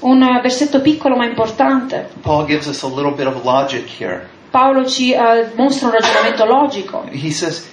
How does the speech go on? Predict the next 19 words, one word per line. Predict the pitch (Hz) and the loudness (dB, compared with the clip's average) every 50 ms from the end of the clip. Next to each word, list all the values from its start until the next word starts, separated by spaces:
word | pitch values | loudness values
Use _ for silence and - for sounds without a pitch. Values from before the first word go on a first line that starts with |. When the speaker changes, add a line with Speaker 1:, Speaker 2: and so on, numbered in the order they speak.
| - - | -20 -12
Speaker 2:
"If | - 165 180 175 - - | -8 -6 -6 -6 -8 -6
we | 156 151 147 | -4 -2 -2
live | 143 131 131 131 131 143 156 170 180 180 175 - | -2 -4 -6 -8 -4 -4 -4 -2 -2 -4 -2 -4
in | 139 117 113 | -6 -8 -8
the | 113 | -10
Spirit, | 107 - - - - - 98 95 - - - - - | -10 -10 -10 -8 -6 -6 -6 -6 -6 -8 -10 -12 -2
Speaker 1:
Dice, | - 269 269 277 262 | 0 2 2 2 2
"Se | 262 269 262 | 2 2 2
viviamo | 262 254 247 233 233 285 330 359 381 302 254 | 2 2 0 2 2 2 2 4 2 2 2
per | - 233 214 208 | 2 0 -2 -2
lo | 196 | -4
Spirito, | 196 - - - 214 202 196 185 180 180 - 113 | -6 -6 -8 -8 -6 -6 -4 -4 -4 -6 -6 0
Speaker 2:
let | 143 151 160 160 165 | 2 2 2 2 -2
us | 151 - - - | -4 -6 -8 -8
also | 131 151 160 156 - 156 151 151 139 120 | -6 -6 -6 -6 -6 -8 -8 -10 -10 -10
walk | 120 123 143 151 156 156 - - | -10 -8 -8 -8 -8 -12 -16 -18
in | 135 113 | -18 -18
the | - - | -16 -14
Spirit." | - - - - - 58 - - | -14 -14 -14 -16 -18 -18 -18 -18